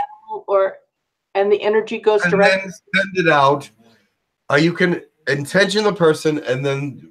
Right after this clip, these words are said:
Speaker 2: send your energy out. It
Speaker 1: Okay.
Speaker 2: goes out through the
Speaker 1: Okay.
Speaker 2: forehead, the wrists, the fingertips, the palms, the heart.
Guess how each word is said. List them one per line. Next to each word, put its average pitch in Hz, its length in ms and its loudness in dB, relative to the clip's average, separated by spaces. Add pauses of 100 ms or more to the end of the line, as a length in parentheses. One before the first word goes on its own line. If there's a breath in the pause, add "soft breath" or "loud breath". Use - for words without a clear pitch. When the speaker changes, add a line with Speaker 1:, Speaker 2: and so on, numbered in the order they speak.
(120)
Speaker 2:
send 139 360 -4
your 139 160 -4
energy 120 480 -4
out. 76 340 -8 (520)
It 202 60 4
Speaker 1:
Okay. 127 80 -4
Speaker 2:
goes 151 220 6
out 160 220 4
through 147 100 -8
the 147 60 -8
Speaker 1:
Okay. - 160 -16
Speaker 2:
forehead, 160 640 0 (680)
the 151 120 4
wrists, - 960 -2
the 143 80 -6
fingertips, 143 880 -10
the 131 160 -10
palms, 123 600 -4
the 117 100 -8
heart. 117 500 -6